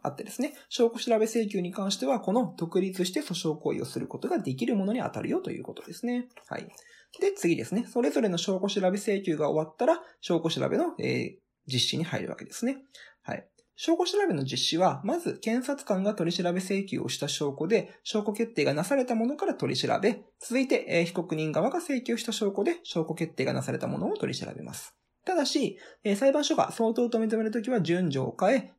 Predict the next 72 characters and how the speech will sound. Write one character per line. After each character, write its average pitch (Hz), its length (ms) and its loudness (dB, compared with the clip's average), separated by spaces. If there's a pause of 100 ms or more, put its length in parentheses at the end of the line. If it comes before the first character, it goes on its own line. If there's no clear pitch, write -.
随 240 160 4
時 - 140 -4
必 - 260 -4
要 160 120 6
と 160 80 -2
す 156 120 -4
る 147 80 -2
証 139 260 0
拠 349 120 2
を 427 40 6
取 381 180 0
り 131 80 -2
調 - 160 -2
べ 214 80 -4
る - 80 -8
こ - 120 -6
と 427 100 -2
が 392 80 0
で - 120 -4
き - 100 -12
ま 85 80 -12
す - 160 -14
よ - 60 -10
と。 - 120 -20 (280)
は 60 120 -10
い。 - 80 -14 (500)
で、 415 220 2
証 196 180 4
拠 202 120 -2
調 165 160 2
べ 147 80 0
の 135 80 -2
実 131 220 -2
施 - 60 -2
が 117 100 0
終 139 80 2
わ 190 60 6
れ 330 120 4
ば、 185 160 0
証 131 200 -4
拠 135 120 -8
調 - 200 -6
べ - 100 -4
の 370 60 -2
終 - 300 -2
了 - 140 -4
に - 80 -8
な - 80 -12
り - 80 -12
ま - 80 -20
す - 100 -8
ね。 294 60 -4 (500)
証 320 180 2
拠 330 100 6
調 339 180 2
べ 240 80 4
が 156 80 6
終 147 180 4
わ - 0 -
っ 165 80 -6
た 180 80 -2
証 170 180 0
拠 180 100 -4
書 185 160 0
類、 - 200 -2
ま 151 100 -6
た 262 100 0
は 196 80 4
証 160 200 2
拠 156 80 0
物 - 240 -6
は、 185 280 0